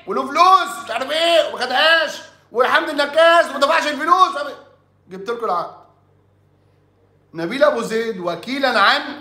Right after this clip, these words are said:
نادي الزمالك، مش حمدي النكاس خالص، مش حمدي النكاس خالص. مش حمدي النكاز خالص.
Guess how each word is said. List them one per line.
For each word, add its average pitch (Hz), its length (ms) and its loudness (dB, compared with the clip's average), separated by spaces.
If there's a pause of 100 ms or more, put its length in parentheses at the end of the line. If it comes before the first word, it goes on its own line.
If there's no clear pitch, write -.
نادي 220 320 -6
الزمالك، 240 640 -4
مش 240 220 -12
حمدي 220 240 -12
النكاس 196 380 -14
خالص، - 340 -20 (1700)
مش 208 260 -2
حمدي 277 380 2
النكاس 220 480 0
خالص. 175 640 0 (2000)
مش 202 200 -6
حمدي 208 360 2
النكاز 190 680 0 (140)
خالص. 180 640 0